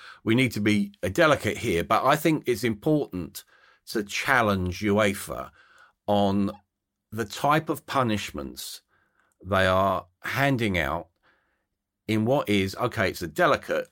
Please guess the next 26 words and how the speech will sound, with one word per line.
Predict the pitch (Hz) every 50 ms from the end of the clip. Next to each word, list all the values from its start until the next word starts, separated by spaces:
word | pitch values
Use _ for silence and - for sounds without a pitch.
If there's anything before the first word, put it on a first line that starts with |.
| _ - - _
but | 95 87 -
an | 92 101 92 - - _ -
absolutely | 120 127 - - - - - 143 123 110 101 92 92 87 - 92 87 87 82 85
fundamental | 76 - - - - - 127 113 110 104 101 101 92 90 87 87 - 90 82 - _
issue, | - 92 - - - 65 57 52 - _ _ _ _ _ _ _ _ _ _ _ _ _
which | 90 95 - -
strikes | - - 123 117 110 - - -
to | - -
the | 95 85
heart | 95 104 85 82 - -
of | 78 80
the | 90 92
anti-racism | 90 82 80 78 - 85 80 82 78 76 - - 76 71 80 78 76
debate. | 76 78 73 - 82 67 65 67 - - - _ - - - - - - - _ _
Dom, | - 151 113 82 78 82 - - -
give | - 156 139
you | 135 131
first | 107 - 113 95 87 -
go | - 101 95 90
at | 73 -
this. | 64 73 80 76 - - - - _ _ - - - - - _ _ _ _ _ _ _ _ _ _
Ten | - - 180 165 160 143
games, | 131 131 107 90 76 73 76 73 73 - - _ _ _ _ _ _ _ _ _ _ _ _ _ _ _ _ _ _ _ _ -
no | 104 98 95
Euros | 101 107 120 131 135 123 107 92 82 80 78 -
perhaps, | - 78 - 85 82 101 - - - - -